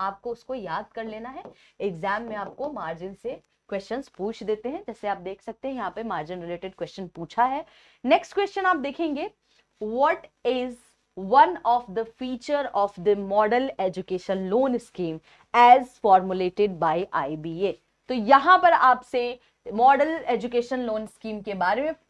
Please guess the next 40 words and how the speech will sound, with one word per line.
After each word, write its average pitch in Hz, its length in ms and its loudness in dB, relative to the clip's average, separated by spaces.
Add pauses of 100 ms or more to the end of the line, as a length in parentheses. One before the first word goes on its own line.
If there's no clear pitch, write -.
पूछा 254 260 -4
गया 247 220 0
है, 247 240 -4
यानी 208 220 -6
कि 233 120 -10
सीएसआईएस 220 840 -6
वाला 185 240 -2
जो 190 120 -10
मैंने 170 200 -10
आपको 160 240 -12
बताया 247 440 4
था, 277 220 -4 (260)
उसी 359 240 2
के 330 140 0
बारे 247 240 4
में 247 100 -6
यहाँ 208 160 -4
पर 220 140 -6
क्वेश्चन 220 380 -6
पूछा 220 320 -8
गया 220 160 -6
है, 247 240 -4
एग्जाम 208 380 -4
में 196 180 -6
भी 240 120 -6
आया 185 280 -2
हुआ 202 220 -4
क्वेश्चन 226 420 -8
है। 339 140 -10 (440)
तो 277 80 2
ऑप्शन 285 400 8
है 403 60 6
आपके 359 200 6
पास 330 220 0
collateral 262 560 4
free 285 360 -2
loans 262 240 2 (120)
up 214 80 -2 (160)
to 302 120 -2 (180)
twenty 233 420 4